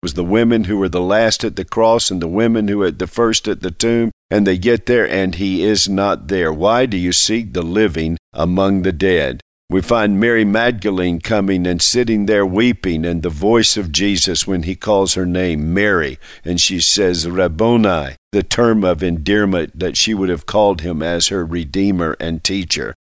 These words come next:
We find John giving us the information she thought he was a gardener. Well, that's interesting, isn't it, Tom? The first Adam was what? A gardener. What's the second Adam? Supposed to be a gardener, but he's not a gardener. He is the gardener.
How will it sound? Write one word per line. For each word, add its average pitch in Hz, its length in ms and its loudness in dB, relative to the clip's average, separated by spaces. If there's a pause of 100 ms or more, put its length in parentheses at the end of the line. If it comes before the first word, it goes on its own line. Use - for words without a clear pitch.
We 143 120 4
find 147 280 2
John 156 300 2
giving 135 280 2
us 120 140 4
the 131 100 4
information 120 640 2
she 135 220 0
thought 113 300 2
he 117 100 2
was 95 160 0
a 98 80 0
gardener. 82 680 2
Well, 98 200 -4
that's 95 240 -2
interesting, 87 600 -2
isn't 82 320 -4
it, - 160 -12
Tom? 71 360 -6 (200)
The 87 120 -2
first 113 420 2
Adam 113 320 4
was 90 200 -2
what? 95 300 2 (160)
A 87 100 -8
gardener. 82 600 0 (220)
What's 92 260 0
the 101 100 0
second 107 400 0
Adam? 71 380 -4 (220)
Supposed 135 560 2
to 90 60 -6
be 85 360 -2
a 85 160 -2
gardener, 80 540 0
but 82 220 -6
he's 110 260 0
not 104 260 2
a 107 200 0
gardener. 90 520 -2
He 101 240 -2
is 76 280 -4
the 104 200 -2
gardener. 67 580 -4